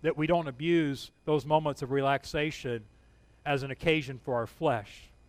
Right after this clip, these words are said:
It's easy for us to take time off and to feed our carnal spirit.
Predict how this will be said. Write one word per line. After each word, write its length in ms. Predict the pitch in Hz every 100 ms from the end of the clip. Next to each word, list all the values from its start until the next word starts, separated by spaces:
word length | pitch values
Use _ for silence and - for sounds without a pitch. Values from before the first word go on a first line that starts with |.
| _ _ _ _ _ _ _
It's 200 | 143 135
easy 360 | 175 185 165 160
for 360 | - 156 156 143
us 220 | 139 -
to 120 | 139
take 340 | - 165 156
time 340 | - 151 139 135
off 360 | 160 147 127 - _ _ _ _ _ _ -
and 300 | 143 139 127
to 80 | 131
feed 360 | - 180 165
our 100 | 139
carnal 400 | - 180 160 123
spirit. 500 | 113 - 185 151 92